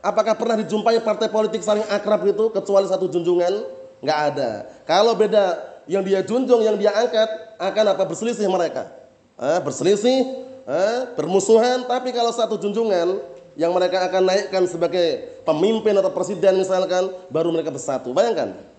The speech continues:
Allah musta'an. Politik itu sangat apa? Mengerikan.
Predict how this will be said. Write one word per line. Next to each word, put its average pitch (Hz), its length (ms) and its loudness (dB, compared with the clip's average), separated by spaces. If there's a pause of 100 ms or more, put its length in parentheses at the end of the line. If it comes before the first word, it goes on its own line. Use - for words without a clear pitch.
(220)
Allah 175 240 2
musta'an. 131 560 -4
Politik 190 400 2
itu 185 80 -4
sangat 175 320 -2
apa? 160 320 -2 (240)
Mengerikan. 170 720 0